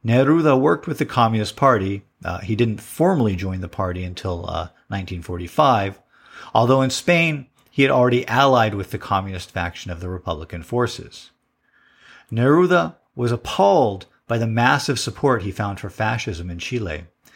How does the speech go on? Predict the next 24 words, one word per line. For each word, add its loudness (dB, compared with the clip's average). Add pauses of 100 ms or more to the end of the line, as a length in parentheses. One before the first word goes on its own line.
(220)
especially 0
among 2
German 2
immigrant -2
communities. -6 (540)
In -6
his -4
autobiography, 2 (380)
he -6
describes 2
walking 2
through 0
a 2
village 2
in -4
southern -2
Chile -4 (320)
under -2
forests 2
of -2
flags 2
bearing -4
the -6
swastika. -4